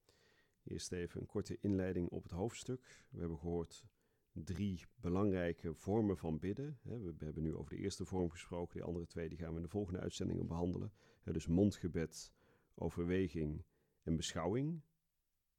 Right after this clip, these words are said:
Hè, dus orationem vocalem, meditatie en contemplatie in het Latijn. En alle drie vormen van het gebed die een wezenlijke eigenschap gemeenschappelijk hebben, namelijk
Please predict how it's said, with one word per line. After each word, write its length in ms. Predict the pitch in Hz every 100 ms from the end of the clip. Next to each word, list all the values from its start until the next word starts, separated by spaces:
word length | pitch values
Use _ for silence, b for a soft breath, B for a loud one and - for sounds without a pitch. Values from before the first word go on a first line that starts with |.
| _
Hè, 200 | - 107
dus 300 | 107 - -
orationem 600 | 90 80 76 - 85 80 78
vocalem, 560 | 80 - 87 80 78
meditatie 720 | 80 80 80 90 90 - -
en 140 | - 78
contemplatie 920 | 117 110 110 101 107 113 - 127 127
in 100 | 101
het 120 | 95
Latijn. 500 | 101 101 104 127 - _ B B B B B B B B B
En 460 | - 107 113 110 - _ _ _ _
alle 200 | 131 127
drie 200 | 113 104
vormen 340 | 110 143 131
van 140 | 110 95
het 100 | -
gebed 440 | 87 95 151 -
die 360 | 104 104 101 - _ -
een 160 | 98
wezenlijke 500 | 110 147 - 107 95
eigenschap 500 | - 107 95 - 98
gemeenschappelijk 720 | - 87 85 - 131 - 107
hebben, 260 | 101 95 87
namelijk 520 | 92 92 87 - -